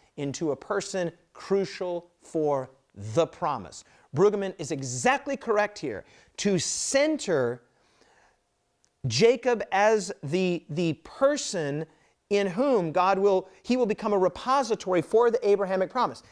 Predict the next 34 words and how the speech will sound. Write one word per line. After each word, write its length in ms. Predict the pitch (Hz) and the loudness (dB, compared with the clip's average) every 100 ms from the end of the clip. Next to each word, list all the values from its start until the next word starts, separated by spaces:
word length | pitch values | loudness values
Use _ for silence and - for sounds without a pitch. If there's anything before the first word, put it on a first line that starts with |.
| _ | _
He's 160 | 214 190 | -6 -2
the 80 | 202 | 2
God 160 | 196 | 2
of 80 | 170 214 | 2 0
Abraham, 380 | 214 196 202 190 | 0 0 -2 -2
Isaac, 360 | 196 190 196 185 | -2 0 -4 -4
and 160 | 160 | -4
Jacob. 400 | 135 233 233 104 | 2 0 0 -6
Now, 140 | 143 147 | -6 -6
this 140 | 165 | -6
has 100 | 165 | -2
not 160 | 185 170 | -2 0
happened 280 | 175 190 | -2 -4
in 60 | 185 | -4
the 80 | 180 | -2
way 120 | 185 | 0
that 100 | 185 | 0
God 180 | 190 190 | 0 0
had 80 | 185 | 0
hoped 220 | 196 208 | -2 -2
or 80 | 208 | -4
intended. 420 | 208 262 226 - _ _ _ - | -2 -2 -2 -6 _ _ _ 0
But 140 | 196 | 0
nevertheless, 600 | 190 233 277 240 240 247 | 2 2 2 4 2 2
the 80 | 220 | -4
blessing 400 | 165 220 262 240 | 0 0 0 -2
has 100 | 202 | -4
been 140 | 185 180 | -4 0
given, 260 | 202 202 | 0 0
the 60 | 170 | -2
birthright 440 | 160 240 247 208 | 0 0 0 -2
has 160 | 185 170 | -2 -4
been 160 | 180 160 | -6 -6
secured, 600 | 151 - 302 196 151 | -8 -2 2 2 0